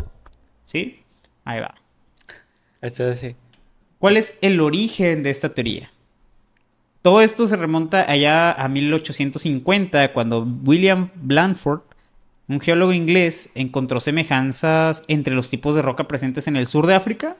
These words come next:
Speaker 1: y el sur de India. Las rocas eran idénticas en ambos continentes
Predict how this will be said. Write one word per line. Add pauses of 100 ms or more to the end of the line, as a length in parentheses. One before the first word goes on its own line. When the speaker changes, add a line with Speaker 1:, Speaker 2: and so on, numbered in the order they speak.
(280)
Speaker 1:
y
el
sur
de
India. (800)
Las
rocas
eran
idénticas
en
ambos
continentes